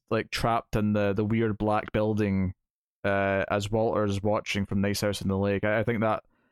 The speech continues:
that entire segment is just wonderful, but that, that moment is so creepy and just adds to the, the, the presence of whatever force is behind all this stuff. Uh, it just makes it feel very mysterious and,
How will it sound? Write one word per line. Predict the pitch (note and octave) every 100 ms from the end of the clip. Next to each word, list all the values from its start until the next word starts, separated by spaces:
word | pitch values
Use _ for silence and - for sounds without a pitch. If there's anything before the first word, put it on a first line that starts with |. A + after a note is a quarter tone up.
| -
that | D#3 G3
entire | F3 D3
segment | A#2+ - A#2+ A#2 C3+ D3
is | B2+ A2+
just | A#2+ -
wonderful, | G#2+ G#2+ G#2+ A#2+ - C3 C3+ - -
but | A2+ D#2+
that, | A#2 F2
that | A#2+
moment | A2 G#2 F#2
is | F#2+
so | - A2+
creepy | - A2 - F#2+ E2+ _ _ _ _ -
and | G#2 G2 G2 G2+
just | G2+ A2 - _ _ -
adds | A#2 B2 A#2
to | -
the, | G#2+ G#2+ G#2 G2+ F#2+
the, | G#2 G2 F#2 - _ _ _ _ _ _ -
the |
presence | - - - B2 C3+ B2+ B2+ A#2+
of | A2+
whatever | A2 A#2 C3 A#2+ B2
force | - C3+ A#2 -
is | G#2
behind | A#2 G#2 A2 G#2+
all | G2+
this | G2 F#2+
stuff. | - G2+ F2+ - - _ _ _ _ -
Uh, | G2+ G2 F#2+
it | -
just | B2
makes | A#2 G#2+
it | G#2+
feel | G#2
very | G2 G2+ G2
mysterious | F#2+ - G#2 G2 F#2+ F#2 -
and, | F2+ F2